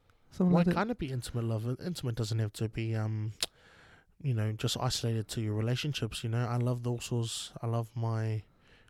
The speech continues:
Speaker 2: close friends. I love the people that don't like me.
Speaker 1: Yeah.
Speaker 2: Because I wish that <laughs>
Speaker 1: Just spread the love, people.
Speaker 2: Exactly. Spread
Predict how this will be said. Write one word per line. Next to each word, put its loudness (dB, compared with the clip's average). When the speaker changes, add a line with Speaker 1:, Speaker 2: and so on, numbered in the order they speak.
Speaker 2:
close 0
friends. -4
I -4
love -2
the -6
people -6
that -8
don't -6
like -8
me. -8
Speaker 1:
Yeah. 2
Speaker 2:
Because 0
I 2
wish 0
that -6
<laughs> -10
Speaker 1:
Just 2
spread 4
the 0
love, 2
people. -2
Speaker 2:
Exactly. -2
Spread -4